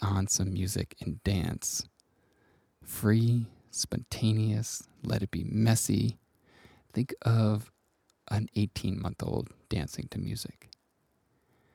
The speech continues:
You know, music from your favorite feel-good mu-, movie,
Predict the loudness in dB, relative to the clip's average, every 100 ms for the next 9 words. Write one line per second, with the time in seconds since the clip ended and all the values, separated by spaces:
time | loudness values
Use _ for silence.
0 | _ _ _ 0 0 2 2 4 6 4
1 | 2 0 2 2 0 -2 -4 0 0 0
2 | -2 0 4 4 4 2 2 0 -2 -2
3 | 2 4 6 4 0 -4